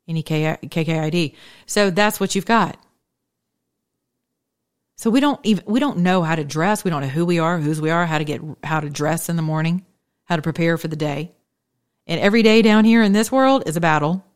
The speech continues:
every day, right? But we don't stress over that as children of our Father.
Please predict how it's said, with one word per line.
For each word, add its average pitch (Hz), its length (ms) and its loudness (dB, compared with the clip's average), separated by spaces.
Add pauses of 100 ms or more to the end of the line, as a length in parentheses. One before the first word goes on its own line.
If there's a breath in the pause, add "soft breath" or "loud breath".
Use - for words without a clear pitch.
(100)
every 170 300 2
day, 147 300 -6 (960)
right? 175 360 -4 (220 soft breath)
But 220 200 0
we 226 120 2
don't 262 260 4 (160)
stress - 460 2
over 165 220 2
that - 360 -6 (400)
as 170 160 -4
children 196 440 0
of 170 100 0
our 151 140 -2
Father. - 540 -4